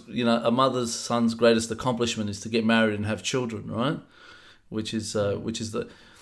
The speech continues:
which is the kind of the final frontier. <laughs> You know, so, uh, so I, I'm, I, um, I'm kind of treasuring my, my singledom, but n-, nonetheless, it's, uh,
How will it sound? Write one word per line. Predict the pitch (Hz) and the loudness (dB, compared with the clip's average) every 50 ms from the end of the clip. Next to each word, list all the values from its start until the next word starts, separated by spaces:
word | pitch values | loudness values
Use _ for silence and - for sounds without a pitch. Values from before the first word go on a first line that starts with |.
| - - - - _ - | -20 -20 -20 -16 _ -4
which | 135 123 135 | -2 0 0
is | 127 117 | 0 0
the | 127 117 | 0 0
kind | - 139 139 127 | 2 4 6 6
of | 123 113 | 6 4
the | 113 | 4
final | - - 135 127 127 123 113 | 4 6 6 6 6 4 2
frontier. | - - 117 107 113 113 - - 160 120 104 95 - | 0 0 -2 -2 -2 -2 0 0 2 2 0 -2 -4
<laughs> | - - - - - - - - - - - - 453 - - - - - - - 143 - - - 254 - - - - - 190 - - - - - - - - - - - - - | -10 -20 -20 -20 -20 -20 -20 -20 -20 -20 -14 -10 -10 -10 -10 -10 -10 -10 -6 -2 -2 -2 -2 0 0 0 0 0 -4 -8 -8 -8 -10 -12 -14 -16 -16 -14 -16 -16 -14 -14 -12 -10
You | - 104 | -6 -2
know, | 110 123 131 | -2 -2 -2
so, | - - 120 107 104 104 104 104 | -2 0 0 2 2 4 4 4
uh, | 101 104 104 101 - - - 247 247 247 226 226 - - - | 6 4 4 2 0 -6 -6 -2 0 0 0 0 -2 -10 -16
so | - - - 117 110 110 110 | -8 -2 2 4 6 6 4
I, | 101 - 123 120 123 123 123 120 | 4 6 6 4 6 6 4 4
I'm, | 117 117 113 113 | 4 4 4 2
I, | 113 113 113 113 110 110 | 2 2 2 4 4 2
um, | 110 107 107 110 104 - - _ _ _ _ - - - - - - - - - - | 2 0 0 -4 -6 -10 -16 _ _ _ _ -14 -12 -12 -12 -12 -14 -18 -16 -12 -8
I'm | 117 110 113 | -4 -4 -4
kind | - 147 135 123 | -2 -2 -2 -2
of | 110 113 | -2 0
treasuring | - 147 143 139 - 135 123 117 117 113 | 4 6 6 6 6 4 4 6 6 4
my, | 110 101 101 101 104 - - - | 4 2 0 -2 -4 -4 -6 -6
my | 113 110 107 113 | -4 -2 -2 0
singledom, | 117 - 139 135 135 127 120 117 107 104 104 123 - - | 0 0 0 0 2 2 0 0 0 0 -2 -2 -2 -2
but | 110 - | -4 -4
n-, | - 117 104 101 98 98 - | -4 -6 -6 -6 -6 -8 -6
nonetheless, | 107 113 117 113 104 101 107 113 113 113 - | 0 2 2 4 4 4 4 2 2 2 0
it's, | 107 95 - - - 110 | -8 -10 -10 -8 -4 -2
uh, | 101 101 101 98 | -2 -2 -2 -4